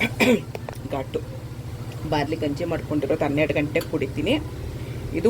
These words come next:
ಒಂದೂವರೆ ಅಷ್ಟೊತ್ತಿಗೆ ನಾನು ಎರಡು ಚಪಾತಿ ಪಲ್ಯ ತೊಗೊಳ್ತೀನಿ. ಆದರೆ ವಿಡಿಯೋ ಮಾಡ್ತೀನಿ. ಇಲ್ದಿದ್ರೆ ನೀವೇನು ಮಧ್ಯಾಹ್ನ ಊಟ ಮಾಡ್ತೀರಾ, ಚಪಾತಿ ಆಗಲಿ ಮುದ್ದೆ ಆಗಲಿ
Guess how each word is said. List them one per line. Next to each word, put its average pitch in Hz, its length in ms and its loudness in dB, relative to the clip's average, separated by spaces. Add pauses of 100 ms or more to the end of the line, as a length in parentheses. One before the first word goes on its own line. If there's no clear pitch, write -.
ಒಂದೂವರೆ 180 680 4
ಅಷ್ಟೊತ್ತಿಗೆ 160 520 0 (840)
ನಾನು 175 240 4 (260)
ಎರಡು 151 340 4
ಚಪಾತಿ 196 460 2 (500)
ಪಲ್ಯ 170 440 6
ತೊಗೊಳ್ತೀನಿ. 156 440 2
ಆದರೆ 170 320 4
ವಿಡಿಯೋ 170 300 4
ಮಾಡ್ತೀನಿ. 170 480 2 (600)
ಇಲ್ದಿದ್ರೆ 202 440 8
ನೀವೇನು 220 500 8
ಮಧ್ಯಾಹ್ನ 196 440 4
ಊಟ 180 220 2
ಮಾಡ್ತೀರಾ, 185 500 2 (840)
ಚಪಾತಿ 196 440 6
ಆಗಲಿ 175 260 4
ಮುದ್ದೆ 180 380 4
ಆಗಲಿ 185 380 4